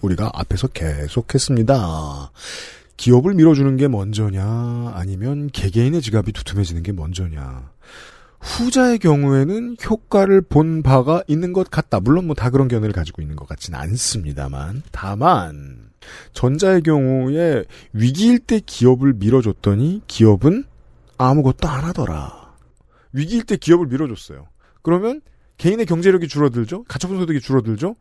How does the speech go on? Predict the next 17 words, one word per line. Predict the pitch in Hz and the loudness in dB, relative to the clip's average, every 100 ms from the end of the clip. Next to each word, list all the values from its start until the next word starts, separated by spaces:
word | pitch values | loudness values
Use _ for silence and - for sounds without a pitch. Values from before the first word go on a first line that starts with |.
| _ _ _ _ | _ _ _ _
그래서 | - 147 185 247 - _ | 0 0 2 -2 -4 _
기업도 | 131 143 139 180 185 | 0 0 0 -4 -4
같이 | - 120 - - | -6 -12 -8 -8
배를 | 190 - 127 160 | -8 -4 -2 -2
곪게 | - 139 147 139 | -2 -4 -2 -4
된다. | 95 82 67 - _ | -4 -12 -16 -18 _
즉 | - 202 226 - _ _ _ | -2 -2 -2 -8 _ _ _
내년에 | - 165 202 240 247 247 240 226 208 160 127 _ _ _ _ | -2 2 2 2 0 2 2 2 0 -4 -6 _ _ _ _
벌 | - 175 | 0 0
수 | 185 196 | 0 -4
있는 | 180 180 175 | -4 -4 -4
세금은 | 165 139 147 190 226 - | -2 -2 -2 -4 -6 -12
확 | - - 226 | -16 -10 -10
줄어들 | - 170 127 95 | -4 0 0 -2
것. | - 117 - _ _ _ _ - | -8 -10 -10 _ _ _ _ -4
이 | 143 | 0
정도죠. | 127 73 65 | 0 0 -12